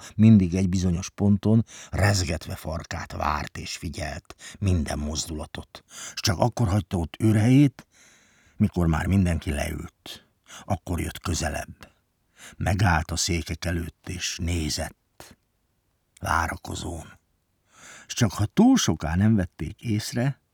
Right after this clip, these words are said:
vakkantott rosszalló hangon. A Verpeléti úton Tomit mindenki szólongatta, szerette.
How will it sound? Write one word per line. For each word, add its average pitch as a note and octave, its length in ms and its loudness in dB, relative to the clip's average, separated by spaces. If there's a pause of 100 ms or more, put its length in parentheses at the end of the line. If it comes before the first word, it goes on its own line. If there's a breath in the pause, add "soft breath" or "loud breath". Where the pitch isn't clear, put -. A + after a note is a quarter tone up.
(420)
vakkantott G2+ 840 0
rosszalló G#2+ 560 0
hangon. F2 580 0 (1900)
A C3+ 80 2
Verpeléti C#3 600 4
úton B2 400 2
Tomit B2 520 2 (560)
mindenki G#2 440 4
szólongatta, B2+ 920 4
szerette. A2+ 760 0